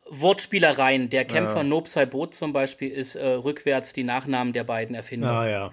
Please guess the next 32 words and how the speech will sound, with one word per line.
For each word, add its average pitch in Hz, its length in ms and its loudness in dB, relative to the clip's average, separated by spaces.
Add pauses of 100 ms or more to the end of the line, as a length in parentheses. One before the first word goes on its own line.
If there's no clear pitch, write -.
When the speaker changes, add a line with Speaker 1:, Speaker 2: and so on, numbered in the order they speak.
Speaker 1:
Boon 135 300 0
und 127 80 0
Speaker 3:
Ah, 143 260 6
Speaker 1:
Tobias. 113 260 4
Speaker 3:
ja, 110 60 2
gut. 101 160 -4
Speaker 2:
Okay. 135 240 -4
Speaker 3:
Da, 120 240 -2 (440)
Speaker 1:
Solche 139 320 4
Speaker 3:
da 147 40 4
ist - 0 -
es 123 60 4
Speaker 1:
Sachen, 120 260 4
Speaker 3:
dabei. 123 240 -2
Speaker 1:
ja, 120 100 -10
genau. 147 200 6
Speaker 3:
Ja, 165 60 6
gut, 175 200 2
mehr 170 160 6
dazu 202 340 6
im 170 100 2
Mortal 165 340 2
Kombat, 156 480 2
äh, 127 180 -2
Podcast, 120 460 -2
würde 113 120 -2
ich 110 80 -4
mal 110 140 -2
sagen, 110 240 -2
an 107 80 -2
der 101 100 2
Stelle. 101 380 -2